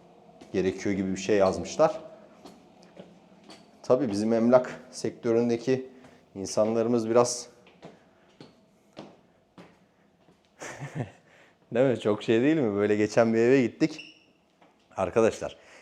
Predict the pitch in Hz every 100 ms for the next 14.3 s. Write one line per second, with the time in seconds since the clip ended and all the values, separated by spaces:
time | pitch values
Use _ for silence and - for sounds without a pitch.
0 | _ - 101 98 110 110 107 - 98 104
1 | 98 104 113 90 80 87 92 82 80 101
2 | 92 82 - - - _ - 95 120 117
3 | 110 107 101 104 104 - - 135 - _
4 | - _ - 95 90 - 98 92 120 95
5 | 104 131 98 92 - 101 92 95 202 -
6 | - - 98 - - - 95 - 95 85
7 | 85 82 90 85 85 82 85 - 98 143
8 | - - _ _ _ _ _ 107 117 120
9 | - 107 98 - 107 - 92 90 95 95
10 | 82 - - - _ _ _ _ _ _
11 | - 90 107 95 104 107 123 120 - -
12 | _ _ _ _ _ - - - - -
13 | 120 117 127 127 - 123 113 123 123 120
14 | 123 123